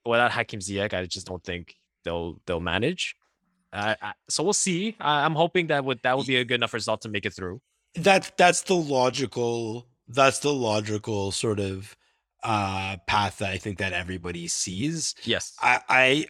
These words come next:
Speaker 2: I, it makes sense to me, but I, I also warn everybody not to sleep on Morocco because they're
Speaker 1: Yeah.
Speaker 2: a very, very good team.
Speaker 1: Yes.
Speaker 2: Uh, and, and they've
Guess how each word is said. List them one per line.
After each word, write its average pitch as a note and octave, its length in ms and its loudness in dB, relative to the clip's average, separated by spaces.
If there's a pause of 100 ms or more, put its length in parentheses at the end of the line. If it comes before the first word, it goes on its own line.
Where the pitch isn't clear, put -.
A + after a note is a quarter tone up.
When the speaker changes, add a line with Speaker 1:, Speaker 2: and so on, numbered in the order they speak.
Speaker 2:
I, C3 200 2 (1160)
it D#3 120 2
makes D3+ 260 4
sense C#3 280 0
to E3+ 100 -4
me, F3+ 160 -2
but C#3+ 180 0
I, A#2+ 140 6
I B2 200 2
also A#2+ 300 0
warn A2 320 -2
everybody G#2 520 -4 (440)
not G#2 300 0
to G#2 100 -6
sleep - 320 -4
on F#2+ 160 -2
Morocco F#2+ 580 -2
because F2 360 -8
they're F2+ 200 -4
Speaker 1:
Yeah. F#2+ 280 0
Speaker 2:
a - 20 -6
very, A2 360 4
very F#2+ 460 -4
good F#2+ 280 -4
team. F2 480 -6 (160)
Speaker 1:
Yes. F#2+ 320 -4 (220)
Speaker 2:
Uh, G#2 340 2 (100)
and, A2 280 0 (180)
and G#2 300 -2 (380)
they've G2+ 360 -2